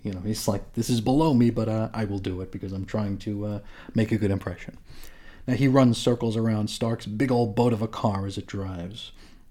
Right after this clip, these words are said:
He naturally gets to Avengers Mansion well before Tony and Wanda arrive in the car. Now, inside, Tony shakes Pietro's hand and wishes him luck before slinking into an adjacent room to change into his armor.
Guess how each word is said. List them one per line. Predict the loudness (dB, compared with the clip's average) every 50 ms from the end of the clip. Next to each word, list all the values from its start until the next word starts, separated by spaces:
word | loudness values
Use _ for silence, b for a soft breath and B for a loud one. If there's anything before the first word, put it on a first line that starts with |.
| b -6 2
He | 4 4 4 6
naturally | 4 4 4 4 2 0 -2 -2 -2 2 2 2
gets | 2 0 -2 -2 0
to | 0 2 2
Avengers | 2 2 0 0 0 0 -2
Mansion | -2 -4 -4 -6 -6 -6 -6 -2
well | 0 0 0 0
before | 0 -2 -4 -4 -4 -4 -4
Tony | -6 -6 -6 -4 -2 -2 0
and | 0 0
Wanda | 0 0 0 -2 -4 -4
arrive | -6 -8 -8 -8 -10 -12 -12 -8
in | -8 -6 -6
the | -6 -8
car. | -10 -10 -10 -10 -10 -10 -12 -14 -16 B B B B B B B B B B B B B B B
Now, | -2 2
inside, | 6 6 6 6 6 6 4 4 4 2 0 -2 -2
Tony | 2 4 6 6 6 4
shakes | 4 2 2 2 2 0
Pietro's | 0 2 2 2 2 -2 -2 -2
hand | 0 0 2 2 2 2
and | 2 2
wishes | 0 0 0 -2 -2
him | 0 2 4
luck | 4 4 4 2 -4 -10 -14 -2
before | -2 -2 0 0 0 0 2 0 0 -2 -4
slinking | -6 -2 0 0 0 2 4 4 4 4
into | 4 2 2 0
an | 0 0
adjacent | 0 0 -2 -2 -2 -4 -4 0
room | 4 6 6 6 6
to | 4 2
change | -4 -2 -4 -2 -2 -2 -4
into | -4 -2 -2 -2
his | 0 2
armor. | 2 4 4 4 2 0 -4